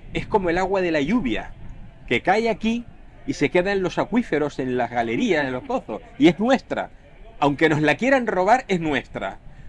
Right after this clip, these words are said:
Vamos a hablar de eso ahora. Pero, y otro mensajito breve, eh, hagan la compra y paguen en efectivo,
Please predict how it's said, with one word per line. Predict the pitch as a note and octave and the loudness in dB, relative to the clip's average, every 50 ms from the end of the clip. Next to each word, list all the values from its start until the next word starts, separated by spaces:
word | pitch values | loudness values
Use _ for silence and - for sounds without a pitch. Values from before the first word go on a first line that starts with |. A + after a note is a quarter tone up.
| - - | -4 0
Vamos | - - F#3 G#3 G3+ | 2 2 2 2 0
a | - G#3+ | 0 2
hablar | G3+ F#3+ F3 E3+ | 2 2 2 2
de | E3 D#3+ | 0 -2
eso | - - | 0 0
ahora. | D3 C#3+ C3+ A2+ G2+ F#2+ - - - - - - - - | 2 2 2 2 0 -4 -6 -10 -18 -16 -16 -16 -12 -4
Pero, | - C#3+ C#3 C#3+ C#3 C#3 C#3 - | 2 4 4 6 6 4 2 0
y | D3+ C#3+ D#3 | 2 2 2
otro | E3 F3+ G3 G3+ | 2 2 0 -2
mensajito | G3 G3 F#3 - F3 - G3 F3 - F3 D#3+ E3 D#3 | -2 -2 -4 -4 -6 -6 -4 -4 -2 0 0 0 0
breve, | D3 D#3 E3 D3+ G#2+ G#2+ G#2 - - - - - - - - | 0 0 0 0 -2 -4 -10 -12 -16 -20 -20 -20 -20 -14 -6
eh, | - B2+ B2+ B2+ B2+ B2+ - - - | -2 0 2 2 2 0 -2 -4 -4
hagan | C#3 C#3 C3+ D3 C#3+ C3+ C3 B2 B2+ B2+ | -4 -2 0 0 0 0 -2 -4 -4 -2
la | B2+ B2 A#2 - | 0 0 0 2
compra | D#3+ E3+ F3+ F3+ - F#3+ F3 - | 2 2 2 2 0 -2 -2 -2
y | - A#2+ - | -4 -4 -2
paguen | - A#2+ A#2+ B2 A#2+ | 0 0 0 0 -2
en | A#2+ A#2+ | -2 -4
efectivo, | A#2 - - G#2+ - - - B2 A2 G2+ F#2 - | -6 -6 -8 -8 -8 -6 -4 -4 -4 -4 -4 -8